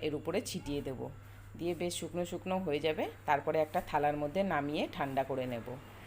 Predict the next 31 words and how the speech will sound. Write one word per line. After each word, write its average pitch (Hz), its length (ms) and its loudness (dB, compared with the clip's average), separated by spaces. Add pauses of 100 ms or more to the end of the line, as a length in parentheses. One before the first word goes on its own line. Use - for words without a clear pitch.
(300)
তারপরে 160 380 4
বেশ 170 260 0
কিছুক্ষণ 208 520 -2
পর 180 180 6
যখন 185 300 2
ঠান্ডা 156 360 4
হয়ে 175 240 0
যাবে, 180 160 2 (120)
হাতে 165 280 6
ধরা 151 260 6
যাবে, 160 280 4 (300)
মানে 175 200 0 (680)
এটা 160 220 2
তো 170 100 0
গোল 165 240 4
গোল 170 200 2
করে 180 260 4
পাকাতে 151 340 4
হবে। 269 240 2 (100)
তারপরে 135 400 2
ঠান্ডা 143 320 2
হয়ে 147 200 0
যাওয়ার 151 220 6
পর 165 100 2
আমি 180 140 2
একটু 170 180 -4
ময়দা 156 340 2
ছিটিয়ে 160 340 -6
দিয়েছি 165 280 -4
এর 196 100 2
উপরে, 185 260 0